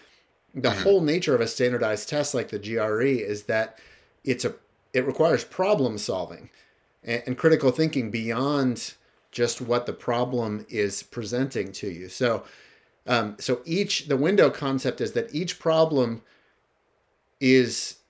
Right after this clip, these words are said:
Speaker 1: in a sense, like a metaphorical window through which you look out onto the concepts that are going to be relevant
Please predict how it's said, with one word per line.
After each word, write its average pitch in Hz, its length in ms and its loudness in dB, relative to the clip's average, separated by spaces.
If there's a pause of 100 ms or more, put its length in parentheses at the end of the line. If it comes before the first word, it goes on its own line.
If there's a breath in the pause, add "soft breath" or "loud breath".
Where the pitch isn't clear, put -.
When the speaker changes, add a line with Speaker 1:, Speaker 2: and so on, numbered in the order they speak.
(100)
Speaker 1:
in 131 140 0
a 117 60 0
sense, 185 460 -2
like 135 220 2
a 131 60 2
metaphorical 120 720 0
window 117 720 0
through 180 320 8
which 156 280 4
you 135 120 2
look 156 360 2
out 123 460 -2
onto 135 380 -2
the 110 100 -6
concepts 127 800 -6
that 104 160 -4
are 101 80 -2
going 113 280 -4
to 104 80 -6
be 104 160 -6
relevant 107 520 -2